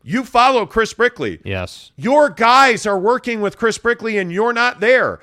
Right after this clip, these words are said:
Speaker 2: Yeah.
Speaker 1: How are you not? How is Donovan Mitchell? And I, I asked this of Adidas as well. How is Donovan Mitchell not having a docuseries about his life right now?
Speaker 2: Yeah.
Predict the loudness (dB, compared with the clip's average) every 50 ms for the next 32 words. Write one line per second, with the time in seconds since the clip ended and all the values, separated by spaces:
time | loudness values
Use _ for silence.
0 | -12 -12 -10 -10 -8 -6 0 0 2 2 2 0 -2 -4 -6 -6 -4 -2 0 0
1 | 2 0 0 -4 -8 _ _ _ _ _ _ -6 -2 -2 0 2 2 0 0 -4
2 | -6 -6 -4 -2 -2 -2 -2 -4 -6 -8 -8 -6 -6 -6 -6 -4 -4 -4 -4 -4
3 | -4 -2 -2 0 0 0 0 0 2 2 4 4 2 0 0 -4 -8 -10 -10 -6
4 | -6 -6 -6 -6 -8 -8 -8 -8 -8 -8 -10 -10 -12 -12 -10 -6 -2 -2 -2 -2
5 | -4 -10 _ _ _ _ _ _ -6 -2 0 2 2 2 0 -4 -4 -4 -4 -4
6 | -2 -4 -4 -6 -6 -6 -8 -8 -8 -6 -8 -6 -4 -4 -4 -4 -2 -2 -2 -4
7 | -4 -4 -8 -6 -2 -2 -2 -2 -2 -4 -8 -10 -10 -8 -8 -8 -8 -8 -8 -6
8 | -4 -4 -4 -4 -6 -10 -8 -6 -4 -4 -4 -4 -6 -10 -12 -12 -12 -16 -20 -20
9 | -20 _ _ _ _ -10 -8 -8 -8 -8